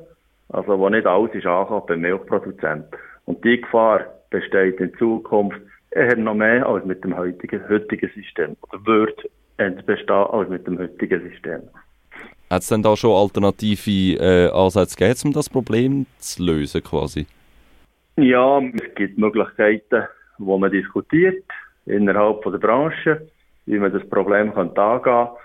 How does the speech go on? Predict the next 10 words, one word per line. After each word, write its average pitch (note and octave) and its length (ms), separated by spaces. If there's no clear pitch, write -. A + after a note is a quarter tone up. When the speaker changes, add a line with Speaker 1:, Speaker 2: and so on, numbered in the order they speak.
Speaker 1:
Und, F#2 500
äh, F#2 220
da F#2+ 160
ist F#2 100
man G2 140
jetzt G2 120
im F2+ 60
Moment F#2 420
dran, G2 280
am F#2 220